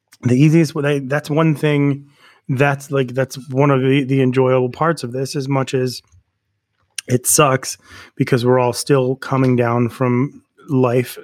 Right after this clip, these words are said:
fomo, is that it's just like, you get to filter out a lot of,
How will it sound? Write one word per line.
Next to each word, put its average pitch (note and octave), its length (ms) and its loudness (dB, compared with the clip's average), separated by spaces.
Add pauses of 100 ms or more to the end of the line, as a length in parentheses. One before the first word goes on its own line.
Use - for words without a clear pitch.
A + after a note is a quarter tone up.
fomo, C3 640 0 (520)
is D3 360 0
that C3+ 280 0
it's C3+ 220 -4
just C#3 220 -6
like, C3 240 -2
you C3+ 100 -2
get C#3 220 -4
to C#3+ 360 0 (240)
filter C#3+ 380 0
out D#3 140 0
a D3 40 2
lot A2+ 340 -2
of, A#2 280 -6